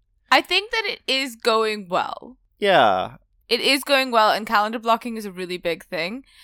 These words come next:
Speaker 1: I got a lot of questions about what calendar blocking is, so I'm just gonna s-,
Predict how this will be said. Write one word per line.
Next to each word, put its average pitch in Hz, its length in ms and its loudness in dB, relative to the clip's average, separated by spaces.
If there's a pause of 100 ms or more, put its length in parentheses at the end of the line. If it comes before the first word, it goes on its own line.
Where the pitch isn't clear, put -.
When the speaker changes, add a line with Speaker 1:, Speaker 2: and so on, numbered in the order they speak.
(280)
Speaker 1:
I 240 160 8
got 254 220 6
a 311 60 4
lot 294 180 8
of 220 80 -2
questions 262 480 -2
about 254 240 2
what - 160 -2
calendar 196 360 -2
blocking 185 420 -4
is, 151 540 -4
so 202 220 0
I'm 185 180 0
just 185 140 -12
gonna 196 120 -6
s-, - 280 -10